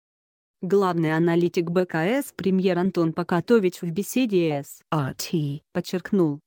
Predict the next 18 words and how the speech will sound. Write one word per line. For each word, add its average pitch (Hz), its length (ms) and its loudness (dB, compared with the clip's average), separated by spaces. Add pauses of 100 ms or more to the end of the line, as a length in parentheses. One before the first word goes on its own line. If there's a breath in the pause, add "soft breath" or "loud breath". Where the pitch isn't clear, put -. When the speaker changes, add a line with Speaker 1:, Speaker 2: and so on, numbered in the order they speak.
(120)
Speaker 1:
что - 220 -2
до 165 160 -2
появления 156 640 2
информации 185 640 0
о 165 80 0
санкциях 151 760 -4
инвесторы 202 580 0
не 165 120 4
принимали 180 580 0
в 165 60 -2
расчет 185 440 -2
этот 165 260 0
фактор 254 460 -4
при 190 140 2
оценке 170 520 0
риска 220 340 0
российских 196 580 -4
активов, 160 540 -2